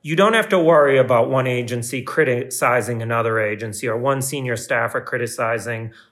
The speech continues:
another or a subordinate agency. We have an external party with really serious credibility looking at what we're doing and recommending and helping us, not just recommend, but helping us to create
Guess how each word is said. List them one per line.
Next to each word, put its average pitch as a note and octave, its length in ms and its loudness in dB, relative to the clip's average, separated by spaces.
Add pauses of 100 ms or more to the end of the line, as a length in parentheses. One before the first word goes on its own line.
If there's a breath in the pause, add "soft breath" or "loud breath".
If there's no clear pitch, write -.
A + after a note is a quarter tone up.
another B2 520 2
or A2+ 300 0
a A2+ 60 -6
subordinate A#2+ 760 -4
agency. C3 640 -6 (320 loud breath)
We B2+ 120 -2
have A#2 140 0
an - 220 -8
external D#3 560 -2
party A#2+ 600 -2 (160)
with A#2 420 -4 (320)
really D#3+ 420 4
serious C3+ 460 0
credibility B2 800 0 (240 loud breath)
looking D#3+ 440 0
at C#3 220 -2
what B2+ 240 -2
we're A#2 300 0
doing A2+ 480 -4 (260 loud breath)
and B2 220 -4
recommending B2+ 1040 0 (120)
and A2 140 -8
helping D3+ 540 2
us, G#2+ 280 -6
not C#3+ 200 -2
just G#3 180 -4
recommend, C#3 460 -4
but A2+ 100 -4
helping C#3 380 -6
us A#2+ 100 -8
to B2+ 80 -16
create C3+ 640 -6